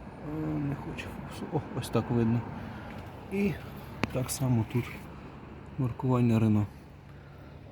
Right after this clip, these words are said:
Двигун чистесенький, сухесенький, жодних підтікань оливи. Тут у нас все на місці. Ось такий чудовий автомобіль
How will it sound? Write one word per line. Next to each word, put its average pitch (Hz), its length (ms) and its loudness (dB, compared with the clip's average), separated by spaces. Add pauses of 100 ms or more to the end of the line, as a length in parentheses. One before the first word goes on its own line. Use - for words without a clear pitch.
(500)
Двигун 127 300 10
чистесенький, 160 760 4 (420)
сухесенький, 135 840 4 (300)
жодних 123 380 10
підтікань 113 540 4
оливи. 147 340 8 (840)
Тут 131 220 2
у 117 40 6
нас 113 160 8
все - 180 4
на 113 120 10
місці. 143 440 6 (1300)
Ось - 40 -8
такий 135 220 10
чудовий 131 380 12
автомобіль 123 520 10